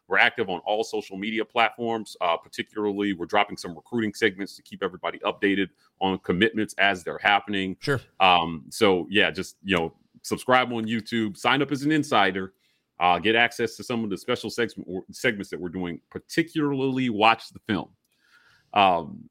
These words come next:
Speaker 1: it's one thing, we can all argue about what happened, uh, but I'll tell you, <laughs> one thing I was reminded of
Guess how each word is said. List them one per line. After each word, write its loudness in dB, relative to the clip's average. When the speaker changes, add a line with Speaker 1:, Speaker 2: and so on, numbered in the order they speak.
Speaker 1:
it's -6
one 2
thing, 2
we -2
can 0
all 4
argue 2
about 2
what 4
happened, 0
uh, 4
but 0
I'll 2
tell 0
you, -4
<laughs> -2
one 2
thing 4
I 4
was -2
reminded 2
of 0